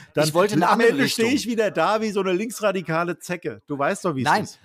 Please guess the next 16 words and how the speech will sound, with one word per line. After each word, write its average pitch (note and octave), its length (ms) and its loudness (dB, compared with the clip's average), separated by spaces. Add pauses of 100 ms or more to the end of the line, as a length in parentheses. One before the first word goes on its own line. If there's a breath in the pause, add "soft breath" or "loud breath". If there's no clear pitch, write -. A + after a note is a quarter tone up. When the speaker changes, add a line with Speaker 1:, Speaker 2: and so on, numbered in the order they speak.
(120)
Speaker 2:
aber E3 200 2
Exzellenz, D#3+ 360 -4
worauf C#3+ 240 -2
ich B2+ 180 -10
wollte F3+ 220 -4
den D3+ 180 -10
Bogen G3 320 -2
zu D3 140 -14
zwanzig E3+ 460 -8
Minuten E3+ 360 -8
vorher E3 420 -6
spannen, A2+ 340 -8
als A2+ 260 -12
wir C#3 80 -10
über C3 140 -6
diesen B2 400 -14